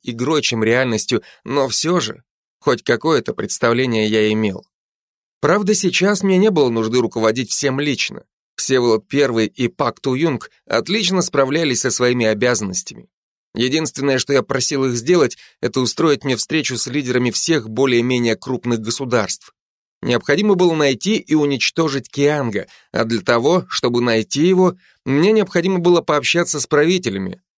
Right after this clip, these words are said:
Они олицетворяли все земли, которыми правили, и через них я мог устроить дистанционные поиски.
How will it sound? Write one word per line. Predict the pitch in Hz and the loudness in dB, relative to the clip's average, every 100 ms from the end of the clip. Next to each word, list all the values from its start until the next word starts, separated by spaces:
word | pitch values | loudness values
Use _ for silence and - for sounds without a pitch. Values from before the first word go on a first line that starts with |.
| _ _ | _ _
Они | 117 117 160 | -2 0 2
олицетворяли | 185 117 107 - 120 117 127 120 | 2 2 -2 -2 0 2 0 -2
все | - 139 | -2 -2
земли, | 110 139 165 139 - _ | 0 0 0 0 -2 _
которыми | - 123 127 127 | -2 0 0 -2
правили, | 107 127 135 127 117 | -2 2 2 4 2
и | - 139 | 0 -2
через | - 135 127 | -2 -2 -2
них | 156 151 | -2 -2
я | 127 | -2
мог | 107 104 | -2 -4
устроить | 117 - 143 135 - | -6 -2 2 2 0
дистанционные | - 131 123 139 123 - 123 117 113 110 | -8 -6 -4 -4 -4 -2 -2 0 0 -2
поиски. | - 110 92 - - | 0 0 0 -6 -12